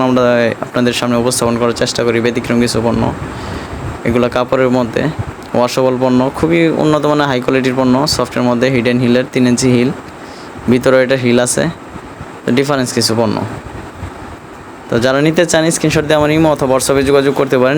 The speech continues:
এগুলো শুধু অনলাইনে সেল করা হয়, আর ডেলিভারি দেওয়া হয় কুরিয়ারের মাধ্যমে, সারা বাংলাদেশে ডেলিভারি দেওয়া হয়। ডেলিভারি চার্জ আগে নেওয়া হয়, পণ্যের দাম পণ্য হাতে পেয়ে দিতে পারবেন। ডেলিভারি চার্জ ঢাকার মধ্যে আশি টাকা, ঢাকার বাইরে একশো তিরিশ টাকা। তো আমরা ডেলিভারি চার্জটা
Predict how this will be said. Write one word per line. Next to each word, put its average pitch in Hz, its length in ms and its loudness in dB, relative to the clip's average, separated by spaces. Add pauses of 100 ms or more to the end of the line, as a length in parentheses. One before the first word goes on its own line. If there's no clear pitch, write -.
এগুলো 127 220 4
শুধু 151 220 4
অনলাইনে 139 340 4
সেল 131 180 2
করা 135 180 4
হয়, 156 140 0 (800)
আর 117 100 0 (100)
ডেলিভারি 143 400 4
দেওয়া 151 180 4
হয় 151 200 4 (120)
কুরিয়ারের 143 360 4
মাধ্যমে, 143 300 2 (100)
সারা 139 200 2
বাংলাদেশে 139 360 2
ডেলিভারি 131 340 4
দেওয়া 135 160 2
হয়। 147 140 0 (320)
ডেলিভারি 139 380 2
চার্জ 143 160 0 (120)
আগে 151 180 0
নেওয়া 156 160 2
হয়, 165 200 2
পণ্যের 156 320 2
দাম 151 180 2
পণ্য 147 140 0 (100)
হাতে 117 200 -2
পেয়ে 117 160 -2
দিতে 113 180 -4
পারবেন। 107 220 0 (680)
ডেলিভারি 165 420 4
চার্জ 170 220 2 (180)
ঢাকার 131 300 0
মধ্যে 135 260 2
আশি 131 220 0
টাকা, 131 180 0 (100)
ঢাকার 117 280 0
বাইরে 117 200 2
একশো 117 240 -2
তিরিশ 135 300 0
টাকা। 110 200 -2 (1120)
তো - 120 -4
আমরা 127 140 2 (100)
ডেলিভারি 151 380 4
চার্জটা 151 260 2